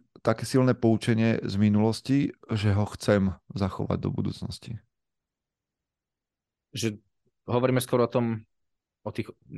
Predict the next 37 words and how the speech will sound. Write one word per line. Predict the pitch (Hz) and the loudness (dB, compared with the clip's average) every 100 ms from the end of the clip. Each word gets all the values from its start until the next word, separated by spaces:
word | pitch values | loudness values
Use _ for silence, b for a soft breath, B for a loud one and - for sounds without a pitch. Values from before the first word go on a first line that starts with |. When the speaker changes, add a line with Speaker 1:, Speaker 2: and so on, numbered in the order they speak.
| 113 | -12
Speaker 2:
že | 110 | -10
to | - | -4
je | 113 | -4
skôr | - 117 | -2 -4
odkaz | 120 120 110 - | -2 -2 -2 -4
o | |
tom, | - 107 | -4 -4
že | 101 | -2
takýto | 107 - 104 | -4 -4 -4
by | 101 | -2
sme | 104 | -2
mali | 101 101 | -2 -4
byť | 95 | -4
kvôli | 104 | -4
tomu, | 95 98 | -4 -4
že | 98 | -4
na | 98 | -4
to | 95 | -4
k | 98 | -4
nie-, | 98 - | -4 -4
k | |
niečomu | 98 95 98 95 | -6 -2 -4 -4
prispelo, | 95 92 - 104 | -4 -4 -2 -2
alebo | 90 87 | -2 -4
že | 92 | -6
je | 92 | -6
to | |
odporúčanie | 95 - 95 92 98 | -6 -4 -6 -4 -6
na | 95 | -4
základe | 95 - 95 | -4 -4 -4
nejakých | 92 95 - | -6 -8 -10
skúseností | 98 - 95 - - | -8 -6 -6 -6 -10
asi, | - - - | -12 -14 -14
že | - | -2
Speaker 1:
Áno, | 160 143 104 | 2 4 4
Speaker 2:
to | |
Speaker 1:
lebo | 135 | 4